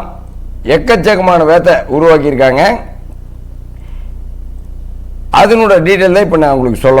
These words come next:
போறேன். இதுல என்ன மாதிரியான கோர்ஸ் எடுக்கிறாங்க, அந்த கோர்ஸ் உங்களுக்கு எப்படி செட் ஆகும், இப்ப நான் சொன்ன வேலை வாய்ப்பெல்லாம் அந்த கோர்ஸ் படிச்சவங்க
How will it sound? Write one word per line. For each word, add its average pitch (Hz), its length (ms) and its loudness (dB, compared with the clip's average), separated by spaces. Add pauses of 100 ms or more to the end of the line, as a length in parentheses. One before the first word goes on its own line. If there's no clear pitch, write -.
(100)
போறேன். 104 280 0
இதுல 208 280 2
என்ன 214 180 2
மாதிரியான 185 340 6 (120)
கோர்ஸ் 165 300 4
எடுக்கிறாங்க, 139 420 2 (300)
அந்த 175 160 2 (120)
கோர்ஸ் 180 280 2
உங்களுக்கு 139 320 0
எப்படி 147 160 -2 (100)
செட் 131 260 2
ஆகும், 131 320 2 (140)
இப்ப 208 260 2
நான் 175 240 4
சொன்ன 196 320 4
வேலை 170 200 6 (100)
வாய்ப்பெல்லாம் 151 520 4 (100)
அந்த 135 140 2 (140)
கோர்ஸ் 160 340 4
படிச்சவங்க 160 540 0